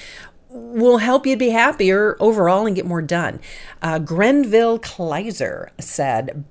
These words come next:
"By consistent self-discipline and self-control, you can develop greatness of character."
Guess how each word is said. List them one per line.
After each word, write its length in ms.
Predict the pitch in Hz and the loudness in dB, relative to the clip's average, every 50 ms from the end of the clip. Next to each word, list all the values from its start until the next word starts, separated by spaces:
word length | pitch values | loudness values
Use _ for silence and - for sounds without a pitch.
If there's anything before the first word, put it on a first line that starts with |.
| _ - | _ -4
"By 240 | 160 143 143 143 143 | -2 0 0 0 -2
consistent 560 | - - 180 170 - - 294 - - 247 - | -4 -4 -4 -4 -2 -2 -2 -2 -2 -4 -2
self-discipline 680 | - 220 208 - - 208 196 - 208 190 - 202 190 | 0 0 -2 0 -2 -4 -4 -4 -6 -4 -4 -4 -2
and 140 | 185 170 170 | -2 -2 -2
self-control, 580 | - 165 160 - - 147 - - 175 165 165 | -2 -4 -4 -4 -8 -10 -6 -6 -6 -4 -4
you 120 | 170 160 143 | -6 -6 -8
can 120 | - 156 | -8 -8
develop 440 | 139 135 135 123 120 120 - - 156 | -8 -6 -6 -4 -4 -6 -8 -10 -12
greatness 800 | 143 143 123 131 156 - - - 165 175 170 - - - - - - - - - _ _ _ _ _ _ _ - | -12 -10 -6 -6 -6 -6 -6 -8 -8 -8 -8 -10 -12 -12 -14 -16 -20 -20 -20 -20 _ _ _ _ _ _ _ -8
of 140 | 131 139 - | -8 -8 -8
character." 500 | - - 127 - - - - - - | -8 -8 -8 -8 -8 -10 -14 -14 -14